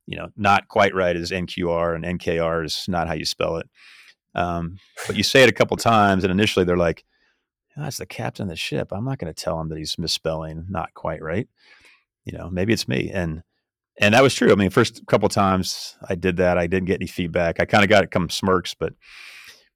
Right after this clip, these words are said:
and then, like, the third time I did, I had a sailor that stood up and said, "Hey, sir, you know,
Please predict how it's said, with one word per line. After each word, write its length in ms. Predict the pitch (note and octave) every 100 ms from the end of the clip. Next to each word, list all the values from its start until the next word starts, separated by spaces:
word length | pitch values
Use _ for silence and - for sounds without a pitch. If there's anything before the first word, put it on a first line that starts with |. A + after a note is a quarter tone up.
| -
and 140 | G2
then, 100 | G2
like, 140 | G2
the 80 | -
third 220 | - A#2+
time 160 | G#2 G2+
I 60 | F#2
did, 200 | F2+ F2
I 60 |
had 80 | E2+
a 40 |
sailor 380 | D#2+ - F2 F2
that 180 | D#2+ - _ -
stood 240 | - D#2+
up 180 | D#2+ D#2+
and 160 | D#2 D2+
said, 180 | - E2
"Hey, 140 | F#2+
sir, 220 | F2+ A2
you 120 | G#2
know, 340 | G2+ G2+ G2